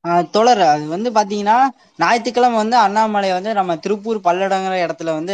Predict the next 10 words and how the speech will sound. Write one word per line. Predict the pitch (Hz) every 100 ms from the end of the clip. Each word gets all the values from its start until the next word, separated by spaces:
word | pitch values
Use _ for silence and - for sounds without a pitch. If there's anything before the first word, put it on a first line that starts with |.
| 175
வராரு. | 143 175 160 135 - _ _ -
எட்டு | 156 - - 240
ஆண்டுகள் | 226 240 233 247
நம்ம | 240 208 185
செய்த | 185 208 208
சாதனைகள் | 175 170 202 190 185 180
குறித்து | 170 180 202
விளக்குறதுக்காக | 175 180 185 180 170 170 175 196 180
ஒரு | 160
கூட்டம் | 143 196 214 202